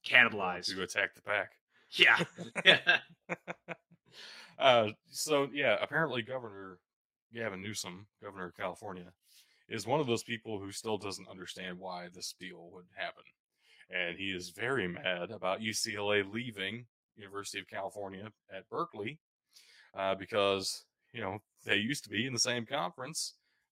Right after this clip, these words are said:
Speaker 2: they used to share revenue, and now the two schools in the same university system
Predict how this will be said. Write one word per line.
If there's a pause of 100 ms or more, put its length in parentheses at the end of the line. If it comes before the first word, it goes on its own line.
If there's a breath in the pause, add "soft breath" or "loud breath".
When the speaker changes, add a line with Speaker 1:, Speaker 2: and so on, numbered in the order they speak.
(120)
Speaker 2:
they
used
to
share
revenue, (480)
and
now (1400)
the (160)
two
schools
in
the
same
university
system